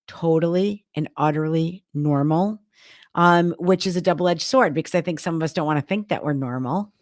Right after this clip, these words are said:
right? Um, but, but in the end, it's pretty comforting to know, no, all these things that I'm experiencing, I think we talked about it in the last podcast episode, maybe they're just, that's, maybe they're just normal.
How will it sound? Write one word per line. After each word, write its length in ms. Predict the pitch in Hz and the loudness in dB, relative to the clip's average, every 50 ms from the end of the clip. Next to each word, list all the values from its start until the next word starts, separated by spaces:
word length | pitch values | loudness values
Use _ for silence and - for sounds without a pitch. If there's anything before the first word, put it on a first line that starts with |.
| _ - | _ -2
right? 420 | 151 151 151 165 190 240 254 - _ _ _ _ _ - - - _ _ - | 0 2 2 4 4 2 2 0 _ _ _ _ _ -20 -20 -20 _ _ 4
Um, 640 | 180 185 185 180 180 180 175 180 180 180 180 165 - - | 8 8 10 10 8 6 4 2 0 0 -2 -2 -2 2
but, 300 | - 190 180 180 - - - | 6 8 8 8 6 2 -4
but 160 | 160 196 190 185 | 0 2 2 2
in 120 | 190 190 | 4 2
the 160 | 185 185 185 - | 2 0 0 0
end, 440 | - 254 311 339 320 254 226 220 - - | 4 4 6 6 6 4 2 0 -2 -2
it's 140 | - 175 - | -4 -6 -6
pretty 200 | - - 185 170 | -4 -4 -4 -4
comforting 640 | - - 170 170 165 - 160 139 120 113 117 - - - | -2 -2 -6 -6 -6 -6 -8 -6 -6 -8 -8 -12 -14 -8
to 100 | - 156 | -6 -4
know, 480 | 160 160 156 147 135 135 139 139 139 _ _ _ _ _ _ _ _ _ - | 0 0 2 2 2 0 -2 -4 -6 _ _ _ _ _ _ _ _ _ -4
no, 440 | 262 277 285 285 269 247 226 196 | -2 0 0 2 2 4 4 4
all 180 | 151 180 214 233 | 4 2 0 0
these 180 | 233 277 247 - | -2 -4 -6 -4
things 240 | - 269 262 247 | -4 -4 -4 -4
that 120 | 233 247 233 | -4 -4 -4
I'm 120 | 226 226 | -2 -4
experiencing, 640 | 233 220 - - - - 233 240 240 240 - 175 175 | -4 -6 -6 -12 -6 -4 -2 -2 -2 -4 -4 -6 -6
I 40 | 170 | -6
think 140 | - 190 - | -6 -6 -8
we 80 | 196 | -8
talked 220 | - - 196 196 - | -6 -6 -8 -4 -2
about 140 | 202 185 | -2 0
it 40 | 185 | 0
in 60 | 170 | 0
the 80 | 165 175 | -2 -2
last 300 | 180 170 180 165 - - | 0 0 0 0 -2 -2
podcast 440 | - 180 190 185 - 170 147 - - | -2 -2 -2 0 0 -2 -2 -2 -6
episode, 500 | 147 - 135 - - 143 131 131 135 - _ _ _ _ _ _ _ _ _ _ - | -8 -8 -8 -4 -4 -2 -2 -2 -4 -8 _ _ _ _ _ _ _ _ _ _ -2
maybe 260 | 196 208 240 277 302 294 | 2 4 6 6 6 6
they're 160 | 285 269 254 | 4 4 2
just, 520 | 208 - 269 254 - - - _ _ _ _ _ _ _ _ _ - | 2 -2 -2 -2 -4 -8 -12 _ _ _ _ _ _ _ _ _ -8
that's, 300 | - 202 208 208 - - - | -6 -6 -6 -6 -10 -8 -4
maybe 180 | 226 233 233 | -2 -2 -2
they're 100 | 254 277 | -2 -4
just 240 | 254 254 254 233 - | -4 -4 -6 -4 0
normal. 500 | 240 233 254 277 277 226 131 139 143 - | 2 2 4 4 4 2 2 0 -4 -10